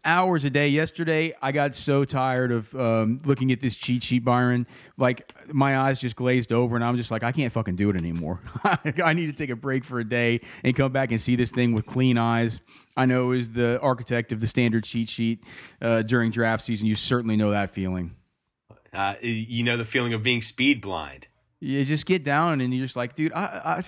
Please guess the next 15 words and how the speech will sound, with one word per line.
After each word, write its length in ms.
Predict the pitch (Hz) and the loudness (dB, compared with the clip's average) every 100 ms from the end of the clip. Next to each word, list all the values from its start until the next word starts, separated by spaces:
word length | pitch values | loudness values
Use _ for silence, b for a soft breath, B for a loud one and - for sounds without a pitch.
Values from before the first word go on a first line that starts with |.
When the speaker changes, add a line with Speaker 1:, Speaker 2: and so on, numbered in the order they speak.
| - | -10
Speaker 1:
I, 140 | 175 - | -12 -4
I 40 | 175 | -2
mean, 280 | 165 156 139 B B B | 0 -2 -6 B B B
how, 360 | - 220 233 214 | 0 2 2 0
how 360 | 156 180 214 233 | 0 2 2 0
do 100 | 185 | -2
you 160 | 190 | 0
expect 580 | 175 - - 170 160 - | 0 -2 -4 2 2 0
me 360 | 131 117 113 110 b b b | -2 0 0 -4 b b b
to 120 | 139 | -2
split 420 | - - 151 180 | -2 2 2 2
the 80 | 156 | 0
goddamn 580 | 139 143 147 139 139 131 | 2 4 4 2 0 2
hairs 640 | 127 120 113 110 110 - B B B B | 2 2 4 2 0 -4 B B B B
between 800 | 139 131 - 143 143 135 135 | 2 2 0 2 4 4 2